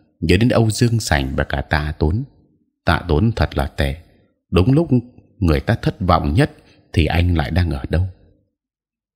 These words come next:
Một hồi còi pin pin khiến cô giật mình. Mắt cô sáng lên. Một chiếc taxi đỗ từ xa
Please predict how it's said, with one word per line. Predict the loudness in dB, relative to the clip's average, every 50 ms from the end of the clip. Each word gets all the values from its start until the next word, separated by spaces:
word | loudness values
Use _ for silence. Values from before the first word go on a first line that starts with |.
| _ _ _ _ _ _ _ _ _ _ _ _ _ _ _ _
Một | 0 0 0 2
hồi | 2 0 0 0
còi | 0 0 0 0 0
pin | 0 0 0 0 0 0
pin | 0 0 0 0 -4 -10 -16 _ _ _ _ _ _ -2
khiến | 0 0 2
cô | 0 0
giật | 0 0 0 0 0
mình. | -2 -2 -2 -2 -6 -12 -20 _ _ _ _ _ _ _ _ _ _ _ 0
Mắt | 0 0 0 0
cô | 0 0
sáng | 0 0 0 0 0 2
lên. | 2 0 0 -2 -6 -12 _ -20 -20 _ _ _ _ _ _
Một | 0 0 0 2 2
chiếc | 0 0 2 0 0 0
taxi | 0 -2 -2 0 0 2 4 4 4 2 -2 -6 -12 -20 _ _
đỗ | 2 2 2 2
từ | 2 2 0 0
xa | 0 0 0 0 2 0 -2 -4